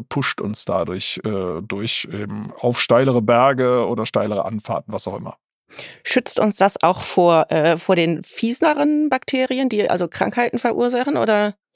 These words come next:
Speaker 1: Ja, also diese Zellbakterien, die da
Speaker 2: Ja.
Speaker 1: drin sitzen, in jeder Körperzelle, also die meisten Leute kennen ja Darmbakterien, Hautbakterien, die sind natürlich auch ganz toll, kommen wir vielleicht gleich auch noch drauf.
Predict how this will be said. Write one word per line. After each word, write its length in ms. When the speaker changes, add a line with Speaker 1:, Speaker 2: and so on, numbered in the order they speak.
Speaker 1:
Ja, 60
also 120
diese 220
Zellbakterien, 560
die 80
da 80
Speaker 2:
Ja. 40
Speaker 1:
drin 200
sitzen, 300
in 200
jeder 300
Körperzelle, 580
also 160
die 60
meisten 260
Leute 220
kennen 220
ja 340
Darmbakterien, 800
Hautbakterien, 500
die 80
sind 100
natürlich 220
auch 120
ganz 220
toll, 280
kommen 180
wir 40
vielleicht 260
gleich 300
auch 80
noch 140
drauf. 320